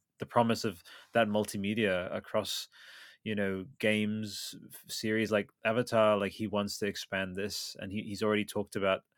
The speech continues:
people taking that mantle. We have a member in our tribe, Sophia. I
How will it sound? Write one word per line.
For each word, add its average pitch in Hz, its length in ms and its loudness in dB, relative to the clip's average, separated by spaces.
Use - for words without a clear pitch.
people - 260 0
taking - 360 -6
that 95 160 -2
mantle. 92 400 -4
We 95 100 -6
have 90 180 -4
a 92 120 -6
member 110 300 0
in 107 80 4
our 107 100 4
tribe, 113 320 4
Sophia. 110 540 2
I 104 80 4